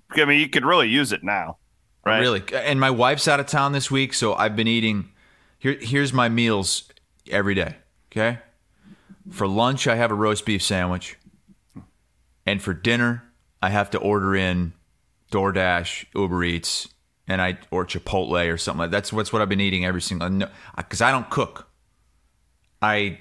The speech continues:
Speaker 2: I don't
Speaker 1: should
Speaker 2: go to the
Speaker 1: start
Speaker 2: grocery
Speaker 1: cooking.
Speaker 2: store.
Speaker 1: You don't, like,
Speaker 2: I just
Speaker 1: smoke meat, nothing like that?
Speaker 2: I'll eat it if somebody else cooks it, but I'm not gonna stand out there for twelve hours and smoke meat. Now, if somebody gave me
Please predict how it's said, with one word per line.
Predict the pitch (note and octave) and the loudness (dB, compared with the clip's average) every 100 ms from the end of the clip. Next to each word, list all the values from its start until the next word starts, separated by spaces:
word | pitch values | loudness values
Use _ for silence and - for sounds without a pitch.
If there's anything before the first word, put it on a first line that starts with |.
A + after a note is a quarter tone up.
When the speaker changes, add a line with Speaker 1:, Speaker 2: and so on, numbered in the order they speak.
| - | -8
Speaker 2:
I | - | -4
don't | F#2+ F#2+ A2+ | 0 0 0
Speaker 1:
should | G#2 | 2
Speaker 2:
go | |
to | A#2 | 2
the | |
Speaker 1:
start | G#2 F#2 | 2 2
Speaker 2:
grocery | B2+ - | 0 0
Speaker 1:
cooking. | C#3 | -2
Speaker 2:
store. | - C#3 C3 C3+ - _ _ _ _ _ _ - A#2+ | 0 2 0 -2 -10 _ _ _ _ _ _ -8 -2
Speaker 1:
You | |
don't, | D3 D3+ | 0 2
like, | C3 | 0
Speaker 2:
I | |
just | G#2 A#2 | 2 0
Speaker 1:
smoke | B2+ C3 C3+ A#2 | 4 2 2 2
meat, | A2+ C3 - | 2 0 -4
nothing | G#2+ G#2+ A#2 | -2 -2 0
like | A#2 A2+ | -2 -2
that? | A#2 C3 - _ _ | -2 -2 -4 _ _
Speaker 2:
I'll | D3+ F#3+ C3+ | 0 2 2
eat | F#3+ G3+ | 2 2
it | G#3+ - | 2 -2
if | A#2+ A#2 | -4 0
somebody | F3+ D3 B2 | 0 2 4
else | C3+ G#3 | 4 2
cooks | - C3+ - | 0 0 0
it, | F3 - - _ _ - | -2 -4 -12 _ _ -10
but | - - B2 - | -6 0 0 0
I'm | - C3 | -2 0
not | D#3+ D3+ | 0 0
gonna | C3 A2+ | 0 0
stand | - B2 A#2 | 0 0 2
out | G#2+ G#2 | 2 0
there | A2 G#2 | 0 0
for | G2 F#2 - - | -2 -6 -8 -12
twelve | - G#2+ G2 | -2 0 2
hours | F#2+ F#2+ G2+ A2 | 2 2 2 0
and | F#2+ | -2
smoke | - A2+ G2+ F#2 | -2 0 -2 0
meat. | F#2 G2 A#2 - _ _ _ _ _ _ _ _ _ | 0 0 -2 -10 _ _ _ _ _ _ _ _ _
Now, | C3+ A#2+ - | 2 2 2
if | B2+ | 0
somebody | - G3+ C#3 | 0 0 0
gave | F#2 C3 E3+ F#3+ | 0 2 2 2
me | B2+ A2 A2 A2 - | 2 2 0 -4 -12